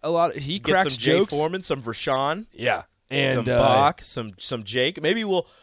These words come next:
Speaker 2: ooh, maybe I'll get some
Speaker 1: Sorensen.
Speaker 2: Sipple in.
Speaker 1: Yikes.
Speaker 2: Some Sipple and some
Speaker 1: Sipple.
Speaker 2: TikToks.
Speaker 1: Sipple
Speaker 2: I know you guys wanna see that.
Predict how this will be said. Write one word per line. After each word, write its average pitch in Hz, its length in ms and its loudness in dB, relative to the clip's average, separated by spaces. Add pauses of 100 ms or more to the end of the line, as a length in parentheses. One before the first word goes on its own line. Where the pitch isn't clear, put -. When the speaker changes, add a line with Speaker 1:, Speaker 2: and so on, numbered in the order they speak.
(120)
Speaker 2:
ooh, 123 380 -2
maybe 143 400 0
I'll 120 120 2
get 117 120 -6
some 98 140 -12
Speaker 1:
Sorensen. 95 440 -2
Speaker 2:
Sipple 95 300 -4
in. 76 140 -20 (1000)
Speaker 1:
Yikes. - 720 -16 (520)
Speaker 2:
Some 95 280 -14
Sipple 151 580 0
and 151 80 0
some - 120 -6
Speaker 1:
Sipple. 98 100 -6 (180)
Speaker 2:
TikToks. - 560 -12 (160)
Speaker 1:
Sipple 214 500 -2
Speaker 2:
I 143 100 2
know 151 140 0
you 170 160 0
guys 127 200 -2
wanna 113 140 -10
see - 180 -12
that. 113 340 -4